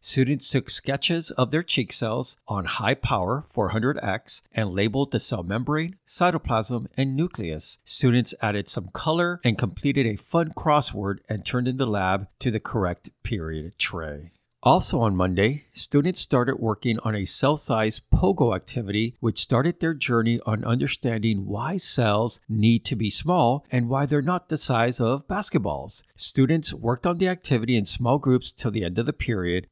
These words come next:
and that ended our Monday. On to Tuesday, where we continued to observe cells with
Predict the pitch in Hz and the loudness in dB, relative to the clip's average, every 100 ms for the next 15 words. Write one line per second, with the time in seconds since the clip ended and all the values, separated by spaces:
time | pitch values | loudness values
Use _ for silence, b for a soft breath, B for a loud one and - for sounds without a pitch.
0 | - 92 87 113 131 - 104 98 104 - | -6 -4 0 -2 -2 0 0 2 -2 -4
1 | 98 87 92 82 82 71 71 71 87 _ | -4 -2 0 0 -2 -4 -6 -8 -12 _
2 | _ _ - 117 127 143 143 139 - 180 | _ _ 0 4 4 2 0 -4 0 -2
3 | 175 - 95 73 73 - - 113 147 139 | -2 -2 -4 -4 -8 -12 -4 2 4 6
4 | 131 113 120 - 98 - 135 180 - 180 | 4 4 2 2 0 0 2 0 2 0
5 | 151 139 143 139 - 113 95 113 - - | 2 2 2 2 0 2 2 0 -2 0
6 | 113 110 | 0 0